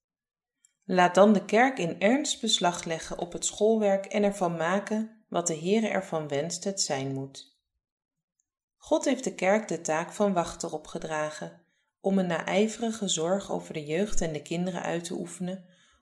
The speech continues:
om als een schildwacht de vijand te zien aankomen en een sein van gevaar te geven. Maar de kerk realiseert zich die situatie niet. Zij slaapt op haar post.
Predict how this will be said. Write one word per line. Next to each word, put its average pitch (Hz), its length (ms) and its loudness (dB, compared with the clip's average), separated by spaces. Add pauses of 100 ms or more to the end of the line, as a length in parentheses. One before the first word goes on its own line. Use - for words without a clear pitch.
(120)
om 196 160 4
als 196 140 4
een 190 80 0
schildwacht 247 640 0
de 180 60 -8
vijand 196 460 2
te 190 80 -4
zien 156 300 -4
aankomen 190 720 0
en 196 160 2
een 175 120 -2
sein 165 360 -2
van 202 180 -4
gevaar 165 440 -8
te 175 100 -10
geven. 170 680 -10 (680)
Maar 180 180 -2
de 175 100 -4
kerk 170 240 2
realiseert 170 720 0
zich - 200 -6
die 165 120 -10
situatie 147 720 -6
niet. 143 340 -12 (680)
Zij - 220 -4
slaapt 185 560 0
op - 180 -8
haar 202 180 -2
post. - 680 -10